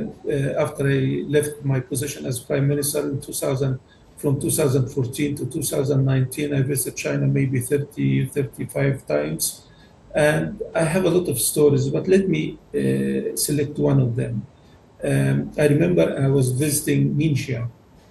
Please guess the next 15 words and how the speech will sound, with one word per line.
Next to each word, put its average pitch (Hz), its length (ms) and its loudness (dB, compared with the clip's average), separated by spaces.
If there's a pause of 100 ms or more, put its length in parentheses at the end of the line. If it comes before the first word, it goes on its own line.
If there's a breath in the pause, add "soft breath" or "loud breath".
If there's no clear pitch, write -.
(380 soft breath)
and, 135 600 2
um, 131 500 0 (140)
uh, - 40 -6
uh, 135 480 -2 (720)
we 139 140 0
were, 135 560 0 (560)
uh, 135 60 -8
uh, 135 380 -4 (760)
we 143 80 0
were 147 180 2
allowed 147 400 0
to, 139 400 0
to 135 100 -6
go 151 300 0
to, 135 400 0